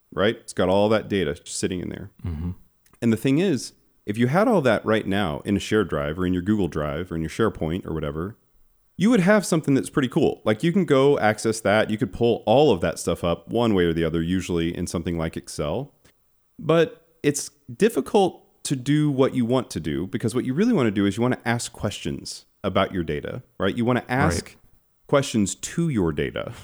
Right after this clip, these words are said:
Speaker 1: <laughs> The problem is
Speaker 2: Yeah.
Speaker 1: data is not very good at interpreting what you're saying.
Speaker 2: Yeah.
Speaker 1: And so,
Speaker 2: Good.
Speaker 1: uh, you know, the, the normal person has to pull it up in a bunch of different programs maybe and try to correlate everything. Well, that's a mess. That's not what you wanna do.
Speaker 2: And it takes a lot of time.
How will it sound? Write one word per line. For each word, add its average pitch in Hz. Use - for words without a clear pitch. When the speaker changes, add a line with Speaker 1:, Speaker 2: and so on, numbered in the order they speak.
Speaker 1:
<laughs> -
The 131
problem 170
is 113
Speaker 2:
Yeah. 98
Speaker 1:
data 139
is 117
not 127
very 117
good 110
at 101
interpreting 101
what 90
you're 90
saying. 92
Speaker 2:
Yeah. 95
Speaker 1:
And 104
so, 98
Speaker 2:
Good. -
Speaker 1:
uh, 95
you 107
know, 92
the, 101
the 104
normal 110
person 110
has 87
to 92
pull 90
it 80
up 90
in 87
a -
bunch 85
of 82
different 80
programs 90
maybe 85
and 80
try 85
to 78
correlate 87
everything. 85
Well, 123
that's 135
a 98
mess. 69
That's 90
not 90
what 73
you 87
wanna 82
do. -
Speaker 2:
And 107
it 110
takes 123
a 131
lot 127
of 113
time. 120